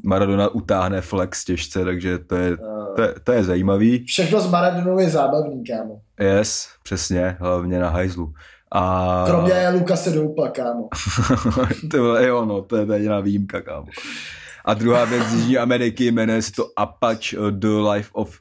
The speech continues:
Speaker 1: eh, Carlos Tevez, to jsem viděl celý. To je hranej dokument o tom, jak, eh, se Carlos Tevez vlastně dostal do A týmu Boca Juniors ze slamu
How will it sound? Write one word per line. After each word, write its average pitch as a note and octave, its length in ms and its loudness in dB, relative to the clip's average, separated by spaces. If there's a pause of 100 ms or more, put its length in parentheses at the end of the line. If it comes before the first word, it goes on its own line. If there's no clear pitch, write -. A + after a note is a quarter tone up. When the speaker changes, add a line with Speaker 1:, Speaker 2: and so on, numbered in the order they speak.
Speaker 1:
eh, G#2+ 320 -4
Carlos G#2 380 -2
Tevez, G2+ 340 2
to G2+ 120 -6
jsem G#2 220 0
viděl G2+ 240 2
celý. G#2+ 460 2 (440)
To A2 80 0
je G#2+ 80 6
hranej A2 420 2
dokument A2 680 2
o G#2 80 -4
tom, G#2 280 2
jak, G2 240 -2
eh, F#2+ 1800 -4
se G2 420 0 (240)
Carlos G#2 340 0
Tevez G2+ 360 0
vlastně G2+ 280 0
dostal G2 500 0
do F#2+ 280 -2 (100)
A G2 120 2
týmu G2+ 380 0
Boca F#2+ 320 -2
Juniors F#2+ 600 0 (500)
ze G2+ 140 -2
slamu G2+ 640 0